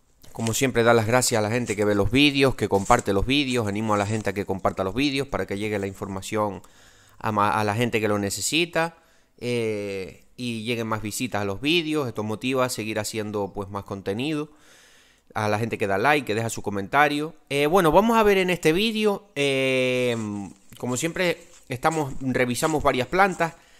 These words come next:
Si, a ver si os acordáis, estas fueron las primeras plantas, <clears throat> perdón, estas fueron las primeras plantas que, eh, s-, eh, se pintaron, se pintaron,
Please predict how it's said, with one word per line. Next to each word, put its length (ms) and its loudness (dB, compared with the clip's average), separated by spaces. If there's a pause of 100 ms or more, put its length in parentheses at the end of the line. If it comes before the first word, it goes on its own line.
(160)
Si, 200 -8
a 100 4
ver 120 4
si 140 4
os 120 6
acordáis, 680 4
estas 280 -2
fueron 300 4
las 120 2
primeras 380 -2
plantas, 380 -4 (180)
<clears throat> 220 -4
perdón, 420 -2
estas 280 0
fueron 240 4
las 140 4
primeras 400 2
plantas 460 4 (520)
que, 560 2
eh, 500 2
s-, 420 -2
eh, 260 0
se 160 2
pintaron, 680 2
se 200 -2
pintaron, 480 0